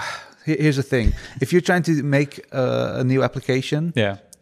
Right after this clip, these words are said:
Speaker 1: web-based application in a framework,
Speaker 2: Mm-hmm.
Speaker 1: you're probably using components.
Speaker 2: Yeah.
Speaker 1: And in those components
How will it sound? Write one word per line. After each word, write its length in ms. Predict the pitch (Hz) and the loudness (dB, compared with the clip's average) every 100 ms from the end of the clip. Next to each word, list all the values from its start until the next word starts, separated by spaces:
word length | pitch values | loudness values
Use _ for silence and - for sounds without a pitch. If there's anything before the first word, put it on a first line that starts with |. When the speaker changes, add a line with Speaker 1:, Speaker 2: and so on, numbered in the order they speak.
| - | -2
Speaker 1:
web-based 440 | 123 120 120 - | 0 2 -2 -2
application 600 | 120 123 117 117 - 117 | -6 -4 -4 -2 -2 -4
in 460 | 107 120 117 113 - | -2 -2 -2 -6 -8
a 280 | 127 117 113 | -4 -2 -2
framework, 680 | - 123 113 101 95 - - - | 0 0 2 0 -4 -8 -10 -4
Speaker 2:
Mm-hmm. 200 | 104 110 - _ | -2 -4 -10 _
Speaker 1:
you're 100 | 127 117 | -6 0
probably 220 | 139 160 135 | 0 2 2
using 220 | 123 113 | 2 0
components. 760 | 117 107 113 92 92 - - - | -2 0 0 0 -6 -8 -14 -12
Speaker 2:
Yeah. 320 | - 95 104 147 _ _ _ _ | -6 -6 -6 -10 _ _ _ _
Speaker 1:
And 260 | - 120 120 | 0 0 0
in 200 | 147 143 | -2 0
those 180 | 143 - | 0 0
components 800 | 123 - 127 107 101 117 - - | -6 0 2 2 -2 -4 -10 -14